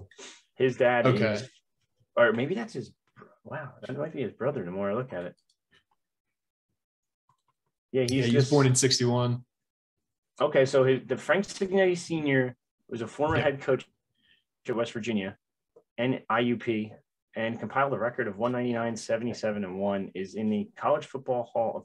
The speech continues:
Speaker 1: Fame.
Speaker 2: Yep.
Speaker 1: Uh, wow. And his brother, Frank, is the O C now at Pitt,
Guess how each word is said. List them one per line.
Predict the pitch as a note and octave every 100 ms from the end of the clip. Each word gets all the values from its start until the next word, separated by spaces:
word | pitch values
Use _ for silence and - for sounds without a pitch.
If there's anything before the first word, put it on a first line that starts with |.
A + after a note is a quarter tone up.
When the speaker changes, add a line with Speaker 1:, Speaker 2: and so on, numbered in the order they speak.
| _
Speaker 1:
Fame. | - D#2+ - - _ _ _ _ _ _ _ -
Speaker 2:
Yep. | B2+ B2+ - _ _ _ _ - - _ _ _ -
Speaker 1:
Uh, | - G#2
wow. | A2 G2+ - _
And | -
his | G#2+ G#2
brother, | B2+ C3+ A#2+ A2+ -
Frank, | - A#2 A#2 A2+ - - _ -
is | G2 G2
the | G#2
O | G#2
C | - - - - G#2+ G#2 G2 -
now | G2 F#3 F#2+
at | -
Pitt, | G#2 -